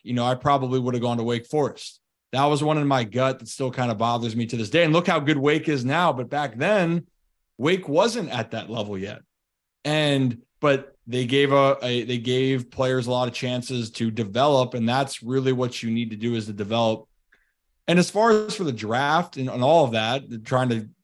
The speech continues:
you know, figure out where to go in college, it was, you know, do you want to start your, your career?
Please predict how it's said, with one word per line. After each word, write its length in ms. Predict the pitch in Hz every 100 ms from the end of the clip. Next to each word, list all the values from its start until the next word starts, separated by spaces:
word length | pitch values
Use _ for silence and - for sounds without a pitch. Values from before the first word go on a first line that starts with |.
| _
you 120 | 127
know, 420 | 107 101 98 101 -
figure 360 | - 139 123
out 360 | 123 120 117 - _ _ -
where 240 | 110 135
to 100 | 127
go 400 | 104 117 127 123
in 140 | 113 107
college, 760 | 120 147 135 113 113 110 - _ _ _ _ _ _ _ _
it 160 | 135 139
was, 680 | 143 143 139 135 123 113 -
you 120 | 139
know, 120 | 156
do 120 | 131
you 100 | 151
want 160 | 151 156
to 40 |
start 340 | 143 156 147 135
your, 440 | 143 143 143 143
your 300 | 120 131 131
career? 680 | 123 - 127 123 139 113